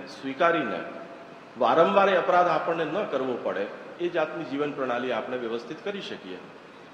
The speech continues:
બહાર ખાનપાન જો કરવું જ પડતું હોય, તે સ્થિતિમાં આપણે એટલો આગ્રહ રાખી શકીએ કે અતિ તામસ કે રાજસ પદાર્થો આપણે ન લઈને શુદ્ધ સાત્વિક પદાર્થોને આપણે ઉપયોગમાં લઈએ,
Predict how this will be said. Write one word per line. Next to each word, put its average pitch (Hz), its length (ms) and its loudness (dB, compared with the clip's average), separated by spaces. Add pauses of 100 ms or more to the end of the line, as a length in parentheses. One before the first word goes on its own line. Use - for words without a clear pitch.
(320)
બહાર 147 360 4 (180)
ખાનપાન 160 440 0
જો 175 200 -2 (100)
કરવું 151 260 -2
જ - 120 -6
પડતું 135 400 -4
હોય, 87 100 -4 (540)
તે 185 100 4
સ્થિતિમાં 175 480 0
આપણે 170 220 0
એટલો 156 240 0
આગ્રહ 151 300 4
રાખી 156 260 2
શકીએ 139 340 -4
કે 139 100 -6
અતિ 120 280 -2
તામસ 160 520 -2 (420)
કે 139 100 0
રાજસ 135 380 4
પદાર્થો 151 420 4
આપણે 143 240 0
ન 143 180 -4
લઈને 117 320 -4
શુદ્ધ 147 360 -8
સાત્વિક 135 420 -4 (580)
પદાર્થોને 131 580 4
આપણે 123 560 0 (300)
ઉપયોગમાં 127 480 -2
લઈએ, 147 340 -2